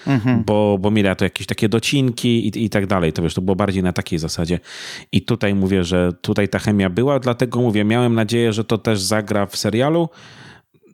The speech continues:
Speaker 2: No, z tym graniem to już różnie, powiedzmy,
Speaker 1: No,
Speaker 2: było,
Speaker 1: ja właśnie,
Speaker 2: tak?
Speaker 1: ja nie, nie oglądam zbyt dużo filmików zza kulis, a w-,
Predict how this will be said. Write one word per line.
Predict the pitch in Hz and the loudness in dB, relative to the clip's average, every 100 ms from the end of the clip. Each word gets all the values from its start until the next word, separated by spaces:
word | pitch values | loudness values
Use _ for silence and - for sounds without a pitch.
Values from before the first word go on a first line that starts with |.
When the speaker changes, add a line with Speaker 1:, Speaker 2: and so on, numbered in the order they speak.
| _ - - - | _ -20 -10 -2
Speaker 2:
No, | 175 | 0
z | 120 | 0
tym | 131 113 | 0 0
graniem | 110 104 95 | 0 0 0
to | 98 | 0
już | 90 | 2
różnie, | 92 85 90 | 0 0 0
powiedzmy, | 90 - 185 175 190 | 0 0 2 2 4
Speaker 1:
No, | |
Speaker 2:
było, | 208 | 4
Speaker 1:
ja | 220 | 4
właśnie, | 220 190 185 202 160 - 131 | 2 2 2 0 -4 -12 -10
Speaker 2:
tak? | 151 160 | -4 0
Speaker 1:
ja | 185 | 0
nie, | 190 165 160 160 | 0 -2 -2 0
nie | 170 180 | 0 0
oglądam | 170 170 135 113 | 0 0 0 -4
zbyt | 113 113 104 | -6 -6 -2
dużo | 117 117 | -2 -2
filmików | - 120 117 - 117 | -2 -4 -4 -4 -4
zza | 110 110 | -2 -2
kulis, | - 131 131 - - | 0 -2 0 -4 -2
a | 127 127 123 120 107 | 0 2 2 0 -4
w-, | - - | -10 -14